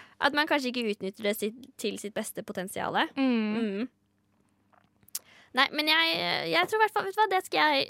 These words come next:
Speaker 1: gjøre i dag, eller i kveld, når jeg får tid.
Speaker 2: Ja.
Speaker 1: Etter,
Speaker 2: <laughs> Da må
Speaker 1: eh,
Speaker 2: jeg huske om du gir mer
Speaker 1: tid
Speaker 2: tid,
Speaker 1: til meg
Speaker 2: ikke sant?
Speaker 1: selv, ja.
Speaker 2: Ja.
Speaker 1: Eh, men at jeg skal sette meg ned, og så skal jeg skrive et, eh, brev til, eh, Julie.
Speaker 2: Ja.
Speaker 1: Ja, og sende det av gårde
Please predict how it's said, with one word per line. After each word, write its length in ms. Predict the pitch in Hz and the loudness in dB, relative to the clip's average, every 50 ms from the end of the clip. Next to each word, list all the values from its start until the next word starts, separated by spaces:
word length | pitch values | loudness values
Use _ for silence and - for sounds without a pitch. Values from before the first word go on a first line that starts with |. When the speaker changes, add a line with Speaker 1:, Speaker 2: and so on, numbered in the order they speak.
| - - | 0 2
Speaker 1:
gjøre 260 | 262 220 202 202 208 208 - - - | 4 4 4 4 2 2 0 0 0
i 100 | 220 220 220 220 | 0 0 2 2
dag, 300 | 214 226 254 330 370 359 | 2 4 4 2 2 2
eller 240 | 262 262 247 240 240 | 0 -2 -2 -2 -4
i 60 | 247 | -4
kveld, 300 | - - 247 262 359 440 392 - _ - - - - - - _ _ - | -4 -2 -2 0 0 -2 -4 -6 _ -20 -20 -20 -20 -20 -20 _ _ -2
når 100 | 254 262 | 0 0
jeg 60 | 269 | 0
får 120 | - 262 - | 0 -2 -2
tid. 260 | 277 285 339 349 381 349 - - - _ _ _ _ - 254 | -2 -2 -2 0 -2 -4 -6 -8 -18 _ _ _ _ -4 2
Speaker 2:
Ja. 160 | 247 262 294 | 6 6 8
Speaker 1:
Etter, 240 | - 240 240 240 240 | 8 8 6 4 6
Speaker 2:
<laughs> 60 | 240 | 6
Da 480 | 240 254 247 247 247 240 240 240 240 240 | 6 8 8 8 8 8 8 8 8 10
må 80 | 240 | 10
Speaker 1:
eh, 0 | |
Speaker 2:
jeg 80 | 381 403 | 10 8
huske 160 | - - 349 | 8 4 2
om 140 | 339 349 349 | 2 4 4
du 60 | 381 330 | 4 4
gir 400 | 277 254 277 302 320 330 311 269 | 4 4 2 4 4 4 4 4
mer 300 | 247 233 233 240 247 277 - | 4 6 6 6 6 4 2
Speaker 1:
tid 220 | - 262 226 233 | 0 0 0 2
Speaker 2:
tid, 20 | 233 254 | 2 2
Speaker 1:
til 80 | 233 | 4
meg 100 | 226 254 | 2 2
Speaker 2:
ikke 80 | 247 311 | 2 4
sant? 300 | 320 349 392 415 440 - | 4 4 4 4 2 0
Speaker 1:
selv, 80 | - | 0
ja. 140 | - 185 185 - | 0 2 2 2
Speaker 2:
Ja. 160 | - 196 208 202 254 262 | 0 -2 -2 2 2 4
Speaker 1:
Eh, 500 | 269 269 269 269 277 269 269 269 269 - - 285 | 4 4 2 2 2 0 0 0 -2 -4 -4 -6
men 140 | 302 302 | -4 -4
at 100 | 311 - | -4 -4
jeg 80 | 302 311 | -4 -4
skal 160 | - 339 330 | -4 -6 -4
sette 240 | 359 330 - - 247 | -4 -6 -6 -4 -4
meg 80 | 233 226 | -2 0
ned, 160 | 233 240 247 | 0 -2 -2
og 80 | 262 | -4
så 80 | 247 247 | -8 -8
skal 140 | - 254 254 | -6 -4 -4
jeg 80 | 254 - | -4 -6
skrive 460 | - 254 247 208 180 - 170 180 180 - 214 | -6 -4 -4 -4 -2 -2 0 0 0 0 -4
et, 240 | - _ - 214 | -8 _ -8 -6
eh, 100 | 208 214 208 202 | -4 -4 -4 -4
brev 240 | 202 180 170 175 - | -4 -2 -2 -4 -4
til, 240 | - 180 - 160 160 156 | -6 -10 -8 -8 -6 -4
eh, 140 | 156 156 170 | -4 -4 -4
Julie. 300 | 180 180 143 - 98 170 202 - - - - - - | -6 -6 -8 -8 -8 -8 -10 -12 -16 -20 -20 -18 -10
Speaker 2:
Ja. 220 | - 220 226 240 262 254 - _ _ - | -6 -4 -4 -4 -6 -8 -12 _ _ -14
Speaker 1:
Ja, 140 | - 208 - - 233 | -12 -12 -12 -12 -14
og 80 | 233 | -14
sende 320 | - - 247 220 202 185 175 | -10 -8 -6 -6 -6 -6 -6
det 80 | 170 | -6
av 80 | 170 180 | -6 -4
gårde 240 | 165 156 - - | -4 -6 -4 -6